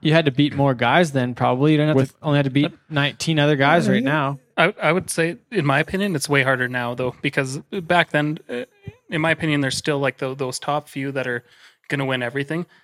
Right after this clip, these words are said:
Speaker 3: Where the way it is now, you're pu-, they're pulling guys from the P R C A, pulling guys from the P B R,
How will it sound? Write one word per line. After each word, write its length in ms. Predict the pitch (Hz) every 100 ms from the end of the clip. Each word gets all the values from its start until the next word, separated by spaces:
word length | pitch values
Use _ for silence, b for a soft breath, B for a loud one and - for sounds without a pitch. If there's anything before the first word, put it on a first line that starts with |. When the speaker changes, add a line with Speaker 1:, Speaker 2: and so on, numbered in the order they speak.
| b _
Speaker 3:
Where 200 | 143 131
the 80 | 135
way 140 | 165
it 60 | 151
is 140 | 135
now, 200 | 135 127
you're 160 | 123 127
pu-, 160 | -
they're 160 | - 139
pulling 240 | - 139
guys 180 | 135 123
from 160 | - 123
the 60 |
P 160 | 120 143
R 100 | 131
C 180 | - 139
A, 160 | 131
pulling 400 | 127 - 135 127
guys 300 | 127 123 123
from 260 | - 127 120
the 180 | 120 120
P 160 | - 127
B 160 | 123
R, 300 | 120 120 120